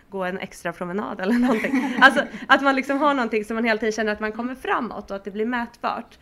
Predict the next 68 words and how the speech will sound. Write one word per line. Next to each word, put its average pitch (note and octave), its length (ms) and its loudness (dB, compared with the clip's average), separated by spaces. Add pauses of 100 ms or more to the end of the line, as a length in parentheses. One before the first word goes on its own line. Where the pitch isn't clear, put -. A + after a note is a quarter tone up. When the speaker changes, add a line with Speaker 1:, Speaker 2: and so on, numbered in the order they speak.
Speaker 2:
Mm. G#3 140 -18
Speaker 1:
Sen A3+ 180 -6
kan E4+ 120 -2
man E4+ 100 -2
ju A3+ 60 -2
ha E3+ 100 -4
ett F3 80 -10
långsiktigt F#3 600 -8
mål E3+ 200 -10
att F3 220 -14
det F#3 60 -8
här G3+ 120 -2
vill G#3 120 -6
jag F3+ 100 -4
göra E3+ 260 -10
hela E3 320 -8
det E3+ 60 -10
här F3 160 -8
året. - 340 -6
Men G3 100 -8
man G3 140 -8
måste G3 220 -14
tänka G3+ 400 -6
på F3+ 180 -8
att, - 280 -12 (520)
att - 300 -12
man G3 140 -8
får G3+ 100 -8
pricka G3+ 320 -6
av A3+ 360 0
det F3 80 -4
ofta. - 360 -4
Speaker 2:
Mm. G3+ 120 -4 (180)
Speaker 1:
Så A3+ 60 -8
att A3 100 -8
man A3 160 -6
har, G3 400 -8 (340)
så - 140 -14
vad A#3 100 -8
ska A#3 100 -6
jag G3 60 -2 (100)
säga, - 80 -16
ett - 160 -10
tydligt C#4 400 -6
mål. A3 320 -4
Hur A#3+ 140 -6
ska A#3 160 -10
jag G#3 100 -8
komma G#3+ 240 -6
dit? G3 300 -10
Vad G#3+ 160 -6
behöver A3 240 -2
jag A3 120 -4
prioritera? G3 840 -4 (280)
Vad G#3+ 120 -4
har G#3+ 80 0
jag G#3 120 0
för A3 80 -8
delmål? F#3+ 600 -4
Och - 160 -10
hur G3 100 -6
firar F#3 380 -8
jag F3 120 -12
dem F3+ 160 -12
när F#3+ 120 -12
jag G3+ 100 -10
kommer B3+ 240 -6
dit? - 400 -14